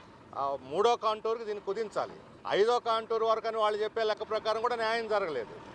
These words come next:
ఐదు వెలుపల ఉన్న వాళ్ళని కూడా తీసుకొచ్చి ఐదు లోపల ఉన్న వాళ్ళని కలిపేసి కొట్టి పారేస్తా ఉన్నారు. అంటే లెక్క పక్క లేదు, కాంటూర్ లెక్కలే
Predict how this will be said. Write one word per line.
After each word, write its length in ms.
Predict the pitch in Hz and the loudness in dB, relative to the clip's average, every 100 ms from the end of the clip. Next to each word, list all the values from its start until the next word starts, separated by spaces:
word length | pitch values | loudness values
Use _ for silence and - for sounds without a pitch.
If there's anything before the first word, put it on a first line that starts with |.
| - - - - | -16 -16 -6 0
ఐదు 240 | 175 226 | 2 2
వెలుపల 340 | 208 220 247 247 | 2 2 0 0
ఉన్న 160 | 240 | 0
వాళ్ళని 200 | 247 240 | 0 0
కూడా 140 | 240 240 | 0 0
తీసుకొచ్చి 480 | 233 214 233 - 226 | -4 -4 -6 -4 -2
ఐదు 240 | 214 214 | 0 2
లోపల 300 | 214 214 220 | 2 2 0
ఉన్న 140 | 226 214 | -2 -2
వాళ్ళని 200 | 214 208 | -2 -2
కలిపేసి 360 | 208 214 190 | -2 -2 -4
కొట్టి 260 | 139 196 202 | -4 -4 -2
పారేస్తా 400 | 190 156 139 135 | 0 0 -2 -2
ఉన్నారు. 200 | 123 139 | -2 -4
అంటే 180 | 196 214 | -2 -2
లెక్క 400 | 151 147 214 214 | -2 -2 0 0
పక్క 280 | 202 180 196 | 0 -2 -2
లేదు, 180 | 202 | -2
కాంటూర్ 440 | 202 165 202 226 214 | 0 0 0 0 0
లెక్కలే 380 | 208 226 254 | 0 0 0